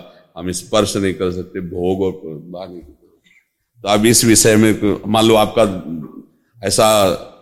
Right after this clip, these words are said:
कर्म क्षेत्र रहा कि आप ऐसे घर में जन्मी या ऐसे घर में ब्याही गई या ऐसा घर है, तो आप उसको देखिए, अपना नाम जप कीजिए, जैसे बने वैसे।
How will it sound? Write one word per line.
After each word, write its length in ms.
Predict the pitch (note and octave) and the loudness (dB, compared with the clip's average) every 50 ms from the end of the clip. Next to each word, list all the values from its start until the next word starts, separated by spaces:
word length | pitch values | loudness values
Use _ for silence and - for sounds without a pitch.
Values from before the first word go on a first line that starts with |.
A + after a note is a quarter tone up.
| _ _ _ - | _ _ _ -2
कर्म 200 | A2+ A#2 A#2 A2+ | 0 2 2 2
क्षेत्र 360 | - - - C3 - - C3 | 0 2 0 0 2 2 2
रहा 220 | B2+ B2 A2+ A#2 A2+ | 2 2 2 2 0
कि 140 | - A2+ A2 | 2 2 2
आप 180 | G#2+ G#2 - | 2 2 2
ऐसे 220 | A2 G#2 G2+ - A2 | 2 0 2 2 2
घर 160 | G2+ G2+ G2 | 2 2 2
में 180 | G#2 A2 A2 G#2+ | 2 2 2 2
जन्मी 340 | G#2+ A2 G#2+ A2 A2+ A2+ A2+ | 2 0 0 0 0 2 2
या 100 | A2+ A2 | 4 4
ऐसे 220 | G#2+ G2+ - A#2+ G#2+ | 4 2 2 0 0
घर 180 | G2+ G2 F#2+ | 0 0 0
में 180 | G2+ G#2+ G#2+ G#2 | 0 0 0 0
ब्याही 240 | G#2+ G#2+ G#2 G#2+ A2 | 2 2 2 2 2
गई 180 | G#2+ A#2+ A#2+ B2 | 0 0 0 0
या 200 | B2 B2 B2+ B2+ | 2 2 2 2
ऐसा 280 | B2+ B2+ - C3 A#2+ A#2 A2 - - - - _ _ - | 2 0 0 0 0 -2 -2 -6 -14 -20 -20 _ _ -6
घर 180 | G#2 G#2 B2 B2 | -2 0 2 2
है, 160 | A#2+ A2 G2+ F2+ - - - - _ _ _ | 2 2 0 -2 -4 -10 -20 -20 _ _ _
तो 60 | - A2 | -6 -4
आप 240 | G#2+ A2+ A2 A2 A2+ | -2 -2 -4 -4 -8
उसको 280 | A2+ - - A#2 A2+ G#2+ | -12 -10 -8 -8 -6 -4
देखिए, 360 | G2+ G#2 G2 F#2 - B2 B2+ | -2 -2 -2 -2 -4 -6 -6
अपना 300 | B2+ A2+ G2+ A2 A2+ A2 G2+ | -6 -8 -8 -10 -8 -6 -4
नाम 300 | G2+ F#2+ G2 G#2 G#2+ G#2+ | -4 -4 -4 -4 -4 -6
जप 160 | A2+ G#2+ - - | -6 -8 -8 -12
कीजिए, 300 | A#2 A2+ A2 G#2+ A#2+ A#2+ | -16 -16 -12 -12 -10 -8
जैसे 340 | G#2+ A2 G#2 G2 - - G2+ | -6 -4 -4 -4 -4 -6 -8
बने 240 | F#2+ G2 G2+ G#2 G2+ | -6 -6 -4 -4 -2
वैसे। 400 | G2 G2 F#2+ F2+ - B2+ C#3 - | -2 -2 -4 -4 -6 -8 -10 -10